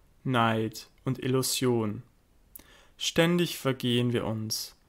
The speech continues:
gegen Krishnas heiligen Namen, gegen seinen Dienst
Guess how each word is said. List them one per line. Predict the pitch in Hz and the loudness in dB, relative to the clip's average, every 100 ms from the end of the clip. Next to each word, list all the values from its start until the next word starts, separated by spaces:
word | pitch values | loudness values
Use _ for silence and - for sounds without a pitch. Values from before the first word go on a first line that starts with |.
| _ _ | _ _
gegen | 107 107 | -8 -8
Krishnas | - 127 135 - 131 - | -2 0 0 -2 -2 -2
heiligen | 113 113 113 113 | 0 0 -2 -2
Namen, | 113 113 117 120 123 127 - _ _ _ - | -2 0 2 0 -2 -6 -12 _ _ _ -8
gegen | 123 123 | -4 -2
seinen | - 123 120 120 | 2 4 4 2
Dienst | 123 127 131 131 - - | 0 2 2 0 -4 -8